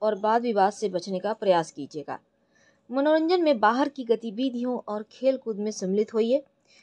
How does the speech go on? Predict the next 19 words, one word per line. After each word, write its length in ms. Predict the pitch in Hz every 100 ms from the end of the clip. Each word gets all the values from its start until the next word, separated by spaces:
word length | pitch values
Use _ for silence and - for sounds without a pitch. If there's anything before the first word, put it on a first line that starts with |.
| _
या 160 | 269 349
फिर 200 | 330 262
दिन 180 | 269
की 120 | 262 269
शुरुआत 400 | 202 208 233 226
योगा 260 | 208 208
एक्सरसाइज 460 | 208 196 190 175 220
से 160 | - 277
कीजिए। 380 | 170 147 107 - _ _ _ _ _ _
पैसा 260 | 269 277 359
कमाने 340 | 339 294 294
के 120 | 294
नए 200 | 247 226 240
मौके 300 | 202 196 240
मिलेंगे 360 | 240 240 240
जो 100 | 226 202
आपको 280 | 185 202
लाभ 260 | 196 170 190
देगा। 280 | 220 233